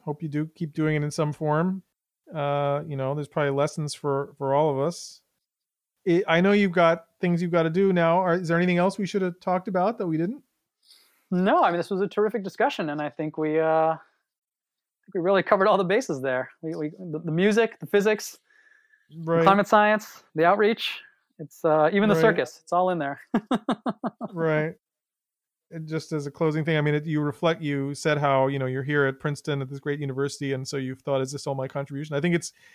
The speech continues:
Speaker 1: I think it's good for us all to reflect on the fact that it's a real privilege to do what we do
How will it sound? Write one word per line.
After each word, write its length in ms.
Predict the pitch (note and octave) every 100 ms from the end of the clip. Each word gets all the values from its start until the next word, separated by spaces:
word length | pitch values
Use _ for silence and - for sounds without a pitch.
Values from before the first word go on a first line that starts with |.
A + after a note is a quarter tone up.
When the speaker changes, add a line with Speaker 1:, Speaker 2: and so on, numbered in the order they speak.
| _ _
Speaker 1:
I 40 | F#3+
think 140 | A#3
it's 140 | G#3+
good 420 | D#3+ E3+ E3+ D3+ - - _
for 140 | - C#3
us 120 | C3+
all 360 | D3 C#3+ C#3+
to 380 | C#3+ - C3 C3
reflect 540 | C3 C3 - C#3 - -
on 340 | B2+ B2+ B2+
the 60 | B2+
fact 420 | - C3+ B2+ -
that 240 | B2+ B2 B2+
it's 160 | -
a 40 | C3
real 200 | C3 B2+
privilege 400 | C#3+ C3 B2+ B2
to 60 |
do 140 | B2 C3
what 120 | B2+
we 120 | B2+
do 480 | A#2 B2 B2 A#2+ A#2+